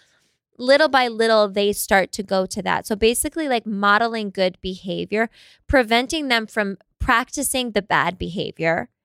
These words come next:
as much as you can. And, and don't be hard on yourself, because they probably will do it, because we all did it and everybody who came before us all did it.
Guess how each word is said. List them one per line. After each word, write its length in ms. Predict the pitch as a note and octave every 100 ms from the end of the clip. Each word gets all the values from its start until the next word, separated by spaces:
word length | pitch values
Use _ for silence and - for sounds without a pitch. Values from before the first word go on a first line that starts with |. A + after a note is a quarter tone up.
| _
as 180 | F#3+ F3
much 400 | F#3 G3+ D4+ D#4
as 160 | C4 G3+
you 140 | F#3+
can. 420 | - E3 G2 G#3 - _ _ -
And, 220 | G#3 F#3 -
and 140 | G#3
don't 140 | G3+
be 80 | A#3
hard 160 | C#4+ A#3
on 100 | A3
yourself, 300 | A3 A3 A3
because 420 | A3 G#3+ F#3 - _ -
they 160 | G3+
probably 560 | G3+ - A3 G#3+ A#3 A3+
will 240 | F#3+ F#3
do 180 | F3+ E3+
it, 100 | G#3
because 400 | G#3+ G3 F#3 F3 -
we 260 | F3 G3 F#3+
all 180 | E3
did 200 | E3 D3+
it 200 | E3+ G3 -
and 220 | E3+ E3
everybody 440 | - F#3 F3+ F3+ E3
who 80 | -
came 200 | D#3+ F3
before 260 | E3+ A#3 A#3
us 160 | G#3+ -
all 160 | F#3+ F3
did 140 | E3
it. 40 | D3